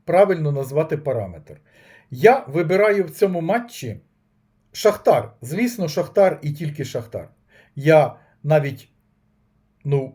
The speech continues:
і у самому-самому, ем, негативному сні не можу уявити, що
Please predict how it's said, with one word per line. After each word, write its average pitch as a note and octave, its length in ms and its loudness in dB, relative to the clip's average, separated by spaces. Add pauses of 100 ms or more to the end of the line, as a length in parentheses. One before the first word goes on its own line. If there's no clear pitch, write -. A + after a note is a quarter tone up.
(480)
і E3 220 0
у D#3 220 -4
самому-самому, F3 1120 0 (420)
ем, G#1+ 440 -8 (1160)
негативному D3+ 1080 2
сні F#3+ 580 -6 (880)
не F3+ 140 4
можу F#3 300 4
уявити, D3+ 720 2 (520)
що D#3 520 2